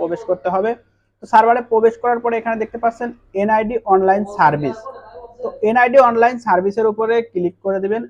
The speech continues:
এনআইডি অনলাইন সার্ভিসের উপরে ক্লিক করার পরে আপনার সামনে এরকম একটা ইন্টারফেস চলে আসবে। ইন্টারফেস চলে আসার পর আপনি এখানে দেখতে পাচ্ছেন আবেদন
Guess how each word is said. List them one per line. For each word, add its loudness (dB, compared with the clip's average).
এনআইডি -4
অনলাইন -6
সার্ভিসের -6
উপরে -10
ক্লিক -10
করার -2
পরে 0
আপনার -6
সামনে -4
এরকম -6
একটা 0
ইন্টারফেস 4
চলে 4
আসবে। -2
ইন্টারফেস 2
চলে 2
আসার -2
পর 0
আপনি -4
এখানে -4
দেখতে -8
পাচ্ছেন -2
আবেদন 0